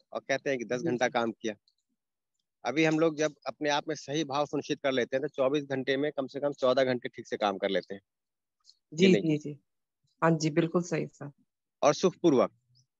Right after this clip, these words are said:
Speaker 1: दूसरों को सुखी करते हुए।
Speaker 2: जी।
Speaker 1: तो एक बात तो ये हो गई कि शरीर को ज्यादा स्वस्थ रख पाएंगे, है ना, संयम भाव के साथ। दूसरी बात कि शरीर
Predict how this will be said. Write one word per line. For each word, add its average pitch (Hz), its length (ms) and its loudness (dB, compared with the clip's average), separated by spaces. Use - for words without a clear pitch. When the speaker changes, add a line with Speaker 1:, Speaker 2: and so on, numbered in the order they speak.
Speaker 1:
दूसरों 147 340 0
को 175 100 2
सुखी 170 260 0
करते 120 340 0
हुए। 95 140 -4
Speaker 2:
जी। 156 100 -2
Speaker 1:
तो 160 140 2
एक 170 300 0
बात 180 140 4
तो 180 120 0
ये 175 140 4
हो 175 140 2
गई 180 200 0
कि 175 120 -8
शरीर 156 240 -4
को 160 80 -6
ज्यादा 143 220 0
स्वस्थ - 320 -6
रख 151 100 -4
पाएंगे, 139 300 -2
है - 60 -10
ना, 165 140 -12
संयम 120 420 2
भाव 113 120 2
के 113 80 -6
साथ। 110 160 -2
दूसरी 160 300 -2
बात 160 220 2
कि 156 100 -4
शरीर 143 340 -2